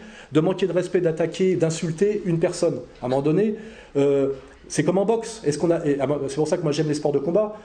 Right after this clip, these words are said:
Dans les sports de combat, il n'y a pas de baratin, hein. Euh, la hiérarchie, elle se fait sur le ring. Moi, je sais très bien, euh, à qui,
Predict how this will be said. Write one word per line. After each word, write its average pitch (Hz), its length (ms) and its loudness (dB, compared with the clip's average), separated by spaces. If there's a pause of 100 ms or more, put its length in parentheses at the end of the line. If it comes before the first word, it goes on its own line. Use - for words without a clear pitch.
Dans 143 60 0
les 151 80 2
sports 165 140 0
de 165 60 0
combat, 180 180 2
il 196 40 0
n'y 175 40 0
a - 40 0
pas 165 100 -2
de 151 60 -2
baratin, 165 340 0 (120)
hein. 180 60 -8 (440)
Euh, 131 360 2
la 139 100 2
hiérarchie, 160 400 0
elle 156 100 0
se - 100 -4
fait 175 120 2
sur 160 160 2
le 165 60 4
ring. 165 320 0
Moi, 131 120 0
je 135 80 0
sais 147 120 0
très 147 140 0
bien, 196 240 2 (400)
euh, 123 500 2
à 139 100 -2
qui, 139 200 -6